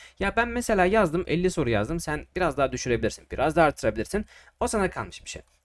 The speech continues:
Anlaşıyor muyuz? Anlaşıyoruz. Ama bir plan olmadan maalesef olmuyor. Ve bununla ilgili veya denemeler kısmında, yani planlama üstünde ben zaten ayrıntılı bir şekilde, e, tek tek konuşacağım. Ama lütfen arkadaşlar bu, e,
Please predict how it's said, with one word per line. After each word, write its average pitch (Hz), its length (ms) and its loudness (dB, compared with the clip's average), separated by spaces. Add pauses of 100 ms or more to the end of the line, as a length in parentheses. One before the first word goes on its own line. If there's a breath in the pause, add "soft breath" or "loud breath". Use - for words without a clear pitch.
Anlaşıyor 233 400 0
muyuz? 233 180 -4
Anlaşıyoruz. 135 440 -6 (100)
Ama 180 220 -2
bir 180 120 0
plan 175 360 -4
olmadan 147 600 -2 (260 loud breath)
maalesef 120 480 -4
olmuyor. 92 300 -4 (340 soft breath)
Ve 131 140 -4
bununla 170 260 0
ilgili 113 240 -4
veya 107 240 -4
denemeler 143 520 0
kısmında, 127 600 -4 (280 soft breath)
yani 92 120 -8
planlama 135 560 -2
üstünde 123 460 -8
ben 160 120 -2
zaten 139 280 -4
ayrıntılı 139 400 -4
bir - 60 -16
şekilde, 120 440 -6 (360)
e, 101 320 -6
tek 156 220 -10
tek 160 160 -6
konuşacağım. 131 500 -4 (260 soft breath)
Ama 143 140 -4
lütfen 143 280 -8
arkadaşlar 110 580 -4 (260 soft breath)
bu, 151 340 -2 (400)
e, 92 40 -8